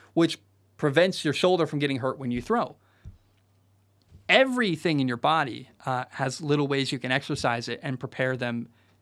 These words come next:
uh, and make it less likely for them to get hurt. Um, for example, my, I've never had an ankle injury in my life, partially because I spent most of my life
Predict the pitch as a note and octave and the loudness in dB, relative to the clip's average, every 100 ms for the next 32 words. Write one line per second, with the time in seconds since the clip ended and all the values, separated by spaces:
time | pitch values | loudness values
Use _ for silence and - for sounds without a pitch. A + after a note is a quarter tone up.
0 | _ - B2 A#2+ C3+ C3 D3 C#3+ C#3 C3+ | _ -8 -6 -4 -2 -2 0 0 2 0
1 | D3 C3 C3 B2+ B2+ - F3+ - - _ | 0 -4 -4 -4 -6 -2 -2 -2 -12 _
2 | _ _ - - _ _ C3 B2+ B2 B2+ | _ _ -20 -20 _ _ -2 0 -2 -4
3 | - F3+ D#3+ F3+ D3 C#3 - D3 F3+ E3 | 2 4 4 4 4 2 2 2 4 4
4 | C#3+ D#3 D3+ C3+ C3 C3+ B2+ G#3 F3+ C3 | 4 2 2 -2 0 0 2 2 4 4
5 | C3 D3+ C#3+ - F3 G3 F#3 D3+ D#3 C3+ | 2 0 0 0 0 0 0 0 0 -4
6 | - C3+ C3 C#3+ D3+ D#3 C#3 C3+ | -2 -2 0 -2 0 0 2 0